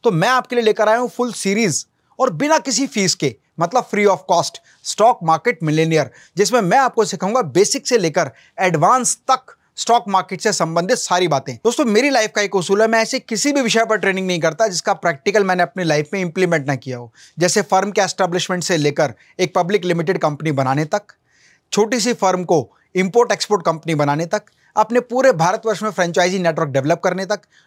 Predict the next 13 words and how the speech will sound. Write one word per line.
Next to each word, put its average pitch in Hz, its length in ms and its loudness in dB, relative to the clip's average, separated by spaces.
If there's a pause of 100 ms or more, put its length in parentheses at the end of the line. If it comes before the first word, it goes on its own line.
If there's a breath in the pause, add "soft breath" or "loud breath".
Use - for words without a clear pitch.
(120 soft breath)
डीलरशिप 190 480 0
नेटवर्क 196 260 -2
डेवलप 196 300 0
करने 202 200 0
तक, 214 160 -6 (380)
मतलब 202 520 -2 (200 soft breath)
बिजनेस 190 460 0
के 262 160 -2
एस्टैब्लिशमेंट 190 720 -2
से 196 100 0
लेकर 185 200 0
एक्सपेंशन 170 580 -4
तक - 220 -2